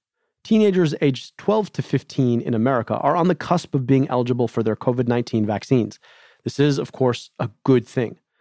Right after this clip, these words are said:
Vaccinations in teens aren't necessary to open schools back up, but they'll go a long way to alleviating parents' anxieties about it.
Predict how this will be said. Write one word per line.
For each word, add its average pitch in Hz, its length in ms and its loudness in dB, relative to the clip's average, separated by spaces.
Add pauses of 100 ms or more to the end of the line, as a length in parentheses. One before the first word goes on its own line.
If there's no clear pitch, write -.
(240)
Vaccinations 143 600 2
in 123 120 0
teens 117 360 -2
aren't 170 160 2
necessary 143 460 0
to 131 80 0
open 120 240 -2
schools 127 280 -2
back 104 280 -4
up, 135 260 0 (320)
but 160 140 -4
they'll 208 160 2
go 170 240 2
a 139 40 2
long 143 380 2
way 135 220 2
to - 180 -2
alleviating 123 560 2
parents' 120 380 -2
anxieties 117 520 0
about 98 220 -6
it. - 160 -18